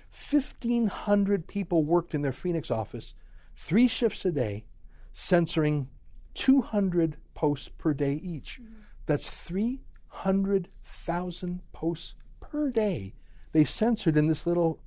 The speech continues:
Speaker 1: Phoenix factory.
Speaker 2: Right, and they're not even Facebook employees, so there's no real recourse, 'cause if you bring it up with Facebook, they kinda shrug and say, "Well, we, we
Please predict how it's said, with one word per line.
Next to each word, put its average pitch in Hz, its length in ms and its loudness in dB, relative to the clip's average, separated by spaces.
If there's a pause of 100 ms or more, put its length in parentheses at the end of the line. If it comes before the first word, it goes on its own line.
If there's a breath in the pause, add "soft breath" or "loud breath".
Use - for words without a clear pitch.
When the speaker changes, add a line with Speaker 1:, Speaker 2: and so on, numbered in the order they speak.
(400)
Speaker 1:
Phoenix 185 520 0
factory. 123 680 -2
Speaker 2:
Right, 254 260 0
and 240 100 0
they're 240 80 -2
not 240 180 -2
even 247 200 -2
Facebook - 460 -6
employees, 202 440 -4
so - 120 -8
there's 190 260 -8
no 208 240 -4 (100)
real 202 220 0
recourse, 175 500 -4
'cause 196 160 -6
if 202 140 -6
you 185 160 0
bring 208 240 -2
it 208 60 0
up 202 120 -2
with 175 140 -4
Facebook, 185 480 -2 (240 soft breath)
they 190 140 -4
kinda 196 340 -4
shrug 208 380 -2
and 180 120 -6
say, 185 200 -6
"Well, 180 160 -2
we, 180 280 -2
we 180 320 -6